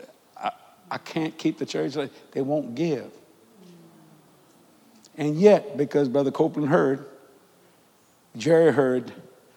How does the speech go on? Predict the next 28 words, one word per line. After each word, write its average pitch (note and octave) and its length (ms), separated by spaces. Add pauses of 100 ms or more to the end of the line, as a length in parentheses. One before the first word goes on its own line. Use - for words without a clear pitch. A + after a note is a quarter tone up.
heard, C3 440 (680)
and B2+ 80
I E3+ 140
heard, B2+ 340 (1400)
we D3 60
walked D3+ 280
in D3 80
there, C#3+ 100
blessed D#3 280
that C#3 120
man, C#3 140 (240)
and C#3 140
saved F3 340
this C3 160
ministry. E3+ 600 (1600)
Why? F#3 180
'Cause D3 200
we've, D3 180
I've, C3 160 (120)
I've, B2 220
I've A#2+ 200
gone D3 200
almost C#3+ 300
every B2+ 200
year D#3+ 200
to - 60 (160)
Hawaii C#3 340
there, C#3 220